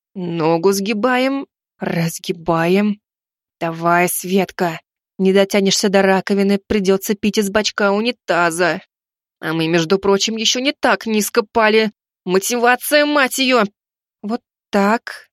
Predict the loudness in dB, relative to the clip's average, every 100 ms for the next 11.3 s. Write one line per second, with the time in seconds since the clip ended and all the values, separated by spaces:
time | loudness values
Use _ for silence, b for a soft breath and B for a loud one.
0 | -6 0 2 2 0 0 0 0 0 -2
1 | -2 -2 0 -2 0 0 -2 -4 -10 _
2 | _ 0 0 0 -2 -2 0 0 0 -2
3 | -4 -8 -4 -4 -4 -6 -6 -4 -4 -6
4 | -12 _ _ _ _ -2 0 2 2 2
5 | 0 -2 -4 -2 -2 -2 0 0 0 0
6 | 2 0 -2 -12 _ -12 -4 -4 -2 -2
7 | -2 -2 -4 -2 -2 -2 -4 -6 _ _
8 | _ -4 -2 0 0 0 -2 -2 -2 0
9 | 0 0 -4 -8 -4 -4 -2 -4 -4 -2
10 | 0 2 0 0 -2 0 0 0 0 -2
11 | -2 -6 -6